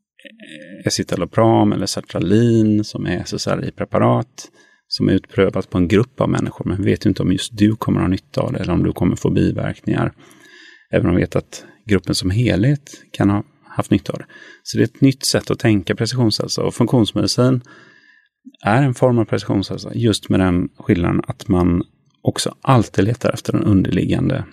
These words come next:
orsaken. Så, eh, och lite mer, eh, skillnaden är att vi, vi ser ju människan som en helhet. Vi ser det inte som organfragmenterat. Så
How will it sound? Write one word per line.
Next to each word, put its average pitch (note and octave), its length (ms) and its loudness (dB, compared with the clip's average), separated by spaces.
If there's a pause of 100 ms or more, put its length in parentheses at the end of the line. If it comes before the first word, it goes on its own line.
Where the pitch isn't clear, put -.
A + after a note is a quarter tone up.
(360)
orsaken. - 520 -2 (840)
Så, G2 520 2 (840)
eh, G2 280 4 (760)
och A2+ 280 2 (180)
lite A#2+ 300 2
mer, C3 520 6 (960)
eh, - 240 -8
skillnaden G#2+ 420 4
är G#2+ 60 2
att G2 160 -4
vi, F#2+ 400 4 (1400)
vi A#2 160 2
ser - 200 2
ju G2 180 4
människan G2+ 460 2
som G2 180 -2
en F#2+ 80 0
helhet. G2+ 600 0
Vi - 120 0
ser G2+ 220 0
det G#2 60 2
inte G#2+ 220 -2
som - 340 -4
organfragmenterat. G2 1300 0
Så - 320 -4